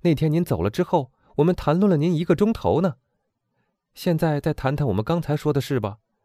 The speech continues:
如果家母理解了您这一番考虑，我会向她解释的。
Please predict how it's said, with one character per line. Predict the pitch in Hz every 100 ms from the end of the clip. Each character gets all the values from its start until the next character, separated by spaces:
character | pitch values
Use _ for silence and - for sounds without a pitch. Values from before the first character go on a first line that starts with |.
| _ _ _ _
如 | 147
果 | 143
家 | - 170
母 | 156 131
理 | 117 165
解 | 147
了 | 110
您 | 113 147
这 | 175
一 | 127
番 | 156 156
考 | - 95
虑， | 117 123 - _ _ _ _
我 | -
会 | 147
向 | 160
她 | 143
解 | 175 85
释 | 65 131
的。 | -